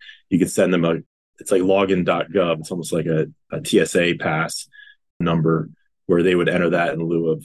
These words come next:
all the rest of the information. But that's gonna be the process going forward. And if, if the, if the advisors fail to comply, I think they're in a situation where they promised they would comply. Did they tell the client about the obligation? Ultimately,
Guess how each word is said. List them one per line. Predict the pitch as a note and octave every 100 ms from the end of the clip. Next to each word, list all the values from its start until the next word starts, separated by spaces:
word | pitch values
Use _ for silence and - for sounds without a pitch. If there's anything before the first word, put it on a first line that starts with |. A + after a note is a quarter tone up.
| -
all | E2 D#2+
the | D#2+ D#2
rest | D#2+ D#2+
of | -
the | D#2
information. | D#2 - D#2 D2+ - D#2+ D#2 - _ _ _
But | A#2+
that's | B2+ D3+ D#3+
gonna | E3+
be | C#3+
the | A#2+
process | - A2+ A2+ A#2+
going | B2 G#2+
forward. | G#2 A2+ A2
And | G2+
if, | -
if | -
the, | E2+ G2
if |
the | A2+ G2
advisors | G2 F#2+ A2 C#3+ D3 B2 - -
fail | A#2+ A2+
to | G#2
comply, | G2 G#2+ G2+ F#2+ F#2 F2+ _ _ -
I | G#2
think | G2 A2
they're | A2+ G#2+ G2 F2+ - -
in | G2+
a |
situation | E2+ G#2 - G2+ F#2+ - F#2+
where | F2+ F2+ F2 E2+ - -
they | F#2+ F2+ F2 - _
promised | G#2+ G#2 G#2+ A2+
they |
would | G#2+
comply. | G#2 G2 G#2 G2+
Did | F#2+ F2+
they | F2 E2 -
tell | - G2+ F#2+
the | F2+ - -
client | G2 F#2+ F#2
about | F2 E2+
the | F2
obligation? | D#2+ D2+ D#2 G#2 G2+ - G#2+ G2+ G2 _ _ _ _ B2
Ultimately, | A#2+ - A2+ G#2+ G2+ F#2